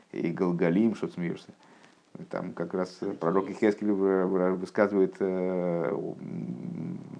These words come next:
ужас по поводу того, когда он увидел вот это все, ему раскрылось, то он впал в беспредельный ужас. Э, но, да, такая вот интересная, интересная штука, штуковина.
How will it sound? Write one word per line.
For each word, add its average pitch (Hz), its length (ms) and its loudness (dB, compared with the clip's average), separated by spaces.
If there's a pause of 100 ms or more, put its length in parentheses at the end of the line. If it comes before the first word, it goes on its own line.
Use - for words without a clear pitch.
(160)
ужас 117 360 2
по - 160 0
поводу 92 340 2
того, 87 180 -2
когда 87 220 -2
он 80 140 -2
увидел 85 380 2
вот 76 120 -2
это 73 160 -6
все, - 180 -6
ему 78 120 -2
раскрылось, 78 540 -2 (800)
то - 100 -4
он 82 140 -4
впал 90 300 2
в - 200 -10
беспредельный 95 600 0
ужас. 113 400 0 (500)
Э, 90 540 4
но, 90 500 4 (920)
да, 85 340 -4 (200)
такая - 320 -8
вот - 220 -6
интересная, 104 720 -6 (100)
интересная 95 800 -6
штука, 90 460 -10 (200)
штуковина. 87 500 0